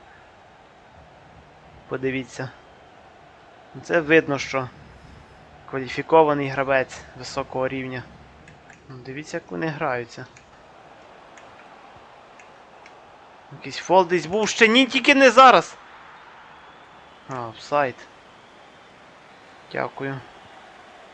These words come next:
Так, так, так, так, так, так, так.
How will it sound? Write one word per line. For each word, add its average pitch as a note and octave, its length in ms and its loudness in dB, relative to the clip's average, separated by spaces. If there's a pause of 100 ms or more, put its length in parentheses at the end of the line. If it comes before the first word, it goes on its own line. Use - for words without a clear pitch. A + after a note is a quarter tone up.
(3750)
Так, C3 200 -16
так, - 160 -20
так, - 160 -16
так, C#3 140 -12
так, C#3 160 -14
так, - 160 -12
так. C#3+ 280 -4